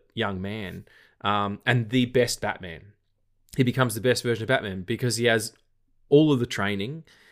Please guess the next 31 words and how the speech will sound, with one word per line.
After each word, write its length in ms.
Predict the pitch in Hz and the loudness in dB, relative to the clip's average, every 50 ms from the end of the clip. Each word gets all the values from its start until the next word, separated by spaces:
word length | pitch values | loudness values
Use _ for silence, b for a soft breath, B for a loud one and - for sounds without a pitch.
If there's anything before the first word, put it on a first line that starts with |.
| b b b b - | b b b b 0
and, 260 | 107 107 104 104 104 | 2 2 2 0 -2
and, 360 | - 107 107 101 101 95 - - | -4 -4 -2 -2 -4 -8 -10 -10
you 120 | - 113 101 | -8 -8 -6
know, 80 | 98 | -6
twice 380 | - - - 120 117 117 120 - | -6 -6 -2 0 0 0 0 -2
the 100 | - 110 | -4 -6
smarts 560 | - - 107 101 101 110 110 - - - - - - | -6 -6 -6 -6 -6 -6 -6 -6 -8 -10 -10 -4 -2
and 220 | 113 113 107 110 - _ _ _ _ _ _ | 0 0 0 -2 -6 _ _ _ _ _ _
all 260 | - 139 131 135 131 127 | 6 8 8 8 8 4
of 80 | 107 | 2
the 80 | 107 101 | 0 -2
compassion 560 | - 107 90 - 107 101 95 - - 95 90 | -6 -6 -6 -4 -4 -4 -4 -4 -6 -6 -6
that 120 | 90 - - | -8 -10 -8
he 140 | 101 104 90 | -8 -8 -6
gets, 440 | - 101 98 - - - - - _ - | -4 -6 -6 -6 -6 -8 -8 -8 _ -10
he 220 | - 107 101 92 | -10 -10 -10 -8
l-, 160 | 104 98 - - | -10 -10 -10 -10
learns 340 | - 101 101 98 95 95 - | -8 -8 -8 -8 -8 -8 -10
from 180 | - - 90 87 | -10 -12 -12 -12
John 380 | - 95 90 87 90 90 87 - | -8 -8 -6 -6 -6 -8 -10 -12
and 80 | 90 | -12
he 80 | 95 90 | -10 -10
learns 260 | 90 90 90 90 87 | -8 -10 -10 -10 -12
from 140 | - - 82 | -12 -14 -14
Dick 300 | 80 - 90 85 - 87 | -10 -10 -10 -10 -10 -12
mostly. 340 | 87 - - - - - - _ b b b b b b b b b | -14 -12 -12 -12 -14 -14 -18 _ b b b b b b b b b
Um, 500 | - 104 107 107 107 107 104 101 95 - _ _ _ _ - | 0 2 2 2 0 -2 -4 -6 -8 -12 _ _ _ _ -6
and 100 | 113 107 | -4 -4
I 60 | 107 | -4
think 400 | 107 - - - 123 120 123 117 | -6 -8 -8 -8 -8 -8 -6 -4
that, 240 | 117 110 107 - | -2 -2 -2 -4